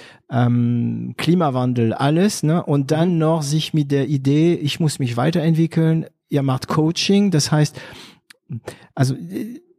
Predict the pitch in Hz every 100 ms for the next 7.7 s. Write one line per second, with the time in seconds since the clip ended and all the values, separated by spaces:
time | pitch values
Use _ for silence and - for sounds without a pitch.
0 | _ - 143 127 156 262 254 - _ _
1 | - 113 131 131 120 110 101 110 233 254
2 | 208 - 147 - 123 139 175 156 135 127
3 | 139 127 131 143 131 117 113 151 170 156
4 | 143 127 120 123 120 120 120 - 107 107
5 | 107 107 120 117 _ - - - 170 233
6 | _ - - - - - 139 143 131 127
7 | 127 127 135 127 127 123